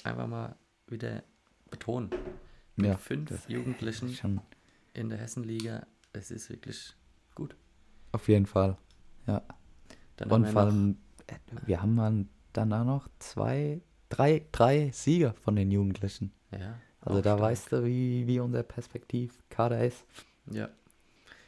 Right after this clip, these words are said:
Speaker 1: genau. Und dann hatten wir noch die zwei, unsere zwei Verstärkungen, die sich Anfangsjahres aus Neu-Isenburg bei uns angeschlossen haben. Peter Jaftari, fünfundfünfzig
Speaker 2: Genau.
Speaker 1: Freistil und Nikolai Baboklo, sechsundachtzig Greco. Ja, Nikolai hat wieder abgeliefert.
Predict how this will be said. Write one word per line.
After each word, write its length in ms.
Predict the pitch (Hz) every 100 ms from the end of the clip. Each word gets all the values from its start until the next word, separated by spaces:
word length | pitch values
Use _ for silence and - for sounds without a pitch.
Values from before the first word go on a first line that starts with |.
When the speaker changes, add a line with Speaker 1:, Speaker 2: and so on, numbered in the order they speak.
| _ -
Speaker 1:
genau. 340 | 113 113 107
Und 160 | - 107
dann 160 | 110 110
hatten 260 | 110 110
wir 140 | 104 104
noch 180 | 107
die 220 | - 104 -
zwei, 720 | - 95 101 104 104 101 95 _ _ - _ _
unsere 280 | - 131 127
zwei 240 | - 127
Verstärkungen, 760 | 131 113 - 123 127 123 120 113
die 260 | 113 110
sich 240 | 110 113 -
Anfangsjahres 640 | 120 120 113 117 113 110
aus 160 | 110 107
Neu-Isenburg 580 | 113 123 143 139 143 -
bei 100 | 131
uns 160 | 131
angeschlossen 560 | 131 135 - - 127 131
haben. 160 | 139 135
Peter 320 | - 117 117 113
Jaftari, 640 | 110 - - 127 135 139 - _ _ -
fünfundfünfzig 460 | 135 - 123 120
Speaker 2:
Genau. 160 | 110 107
Speaker 1:
Freistil 480 | 120 117 120 120 113
und 220 | 107 107
Nikolai 420 | 107 - 107 107
Baboklo, 500 | 104 98 113 - 117
sechsundachtzig 540 | 104 107 - 101 - -
Greco. 340 | - 120 135 - _ _ _ _ _ _ _ -
Ja, 200 | 107 - -
Nikolai 420 | 113 113 113 117
hat 160 | 113 110
wieder 220 | 107 110
abgeliefert. 640 | - 131 127 135 143 143